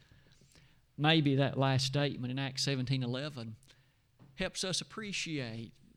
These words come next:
the sweetness with which we shall consider it again. "The times of this ignorance God winked at, but now commandeth all men everywhere to repent, because he hath appointed a day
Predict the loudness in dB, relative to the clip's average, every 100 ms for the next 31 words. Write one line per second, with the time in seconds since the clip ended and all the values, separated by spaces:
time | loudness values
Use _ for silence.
0 | -12 -6 -4 -2 2 2 0 -6 -4 -4
1 | -6 -4 -4 -4 -6 -6 -6 -4 -2 0
2 | 0 -2 -2 -4 -4 -6 -8 -8 -10 -12
3 | -16 _ _ -20 -20 -20 _ _ _ -20
4 | -20 -20 -20 _ _ _ -10 0 2 2
5 | 2 2 2 2 0 -4 -6 -6 -4 -4
6 | -2 -4 -6 -8 -8 -8 -10 -14 -16 _
7 | _ _ _ -2 0 2 0 0 0 0
8 | 0 0 0 0 0 0 0 0 0 0
9 | -2 -4 -6 -4 -2 -2 -2 -4 0 2
10 | 4 2 2 2 0 -4 -4 -2 -4 -4
11 | -6 -4 -4 -6 -8